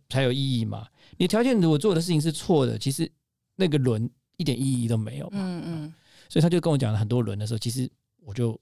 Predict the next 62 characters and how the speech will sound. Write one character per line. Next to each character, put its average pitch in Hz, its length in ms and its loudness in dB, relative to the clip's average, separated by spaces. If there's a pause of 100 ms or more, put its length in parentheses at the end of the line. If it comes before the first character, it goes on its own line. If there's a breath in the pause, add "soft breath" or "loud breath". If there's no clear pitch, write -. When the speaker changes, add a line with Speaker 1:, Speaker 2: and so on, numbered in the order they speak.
(180)
Speaker 1:
大 135 100 2
概 135 100 4
后 127 140 2
来 110 80 0
就 113 160 -2
没 107 140 -4
有 101 80 -4
再， 113 240 -4 (120)
再 117 140 0
跟 113 80 -4
他 110 100 0
follow 107 320 -2
下 110 200 -8
去 - 160 -8
了。 160 120 -14 (180)
Speaker 2:
嗯。 190 180 -8 (400)
Speaker 1:
我 160 100 0
觉 220 140 2
得 254 100 2
这 202 140 2
个 180 60 4
事 175 120 0
情 151 100 4
是 135 100 2
这 143 40 0
样， 127 100 -2 (460 soft breath)
人 147 380 2
任 233 180 4
何 143 100 6
事 139 160 2
情 127 160 2
都 139 140 0
是 147 100 -2
要 135 60 2
先 135 240 0
看 123 300 -2
自 - 240 -8
己。 - 260 -6
Speaker 2:
嗯， 156 400 -6
嗯。 165 80 -12
Speaker 1:
哦， 104 140 -2
比 123 100 -2
如 131 60 2
说 147 80 2
上 147 180 0
班 131 180 2
族， 107 220 -10 (240)
你 147 140 2
说 196 120 6
你 151 200 4
的 120 100 2
能 120 240 2
力 143 220 -2 (240)
能 127 260 0
有 139 140 4
多 123 240 0
高， 123 340 0
有 104 80 -2
多 113 220 -4
低， 117 400 -4
其 - 100 -2
实 113 260 -4